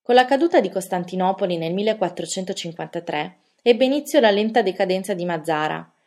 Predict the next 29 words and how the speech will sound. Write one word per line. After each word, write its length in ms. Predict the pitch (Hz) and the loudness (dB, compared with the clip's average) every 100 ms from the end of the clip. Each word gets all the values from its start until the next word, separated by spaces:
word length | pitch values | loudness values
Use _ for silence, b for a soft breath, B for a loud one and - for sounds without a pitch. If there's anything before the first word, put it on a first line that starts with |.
| b b | b b
e 120 | b 233 | b 4
tale 220 | 311 294 | 4 4
situazione 580 | 240 202 190 254 247 233 | 0 0 0 0 -2 0
precaria 500 | 190 190 254 269 202 | -2 0 2 2 2
durò 260 | 214 247 | 2 2
quasi 260 | 247 220 226 | 2 0 -2
fino 220 | 240 247 | -2 -2
alla 140 | 254 | 0
fine 240 | 240 202 202 | -2 -4 -2
del 160 | 196 | -2
millesettecento, 1120 | 190 185 185 185 180 175 170 156 156 170 170 _ b b b b b | -2 -2 -4 -6 -8 -8 -6 -8 -10 -12 -14 _ b b b b b
quando, 420 | - 269 185 180 | 0 2 2 0
grazie 320 | 180 247 269 247 | 2 2 2 2
alla 160 | 180 | 0
coltivazione 680 | 180 170 175 175 - 240 226 | -2 -6 -4 -6 -2 -2 0
della 180 | 175 170 | 0 0
vite 480 | 170 175 175 147 - | -4 -6 -6 -8 -4
e 140 | 202 | 0
alle 140 | 196 190 | 0 0
esportazioni 680 | - 190 - 190 - 254 190 | -2 -4 -2 -6 -2 -2 0
del 200 | 165 160 | -2 -4
vino, 460 | 156 156 196 - - | -10 -10 -12 -12 -2
la 120 | 254 | 0
sua 160 | 320 | 0
economia 440 | 320 302 262 247 254 | 0 2 2 2 2
cominciò 360 | 254 226 233 | 0 0 0
lentamente 520 | 202 208 220 180 175 175 | 0 0 -2 -2 -4 -4
a 60 | |
riprendersi. 840 | 170 165 147 147 151 - - - | -6 -6 -6 -6 -8 -8 -12 -14